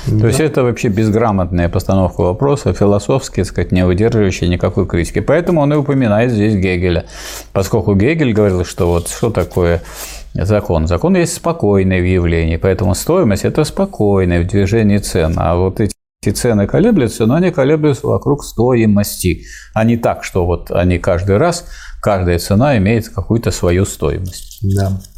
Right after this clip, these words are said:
Speaker 1: Для чего все эти ребяческие выверты и извращения?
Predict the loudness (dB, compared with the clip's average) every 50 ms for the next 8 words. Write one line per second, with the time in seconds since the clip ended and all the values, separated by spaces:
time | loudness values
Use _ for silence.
0 | -16 -16 -16 -16 -20 -20 -14 -4 0 0 2 2 2 0 0 2 2 2 2 2
1 | 0 0 0 0 0 0 0 0 2 2 2 2 2 2 2 2 2 0 -2 -6
2 | -6 -2 0 2 2 4 4 2 2 4 4 2 2 0 0 0 0 2 2 4
3 | 2 2 2 2 2 0 0 0 2 2 4 4 2 2 0 -4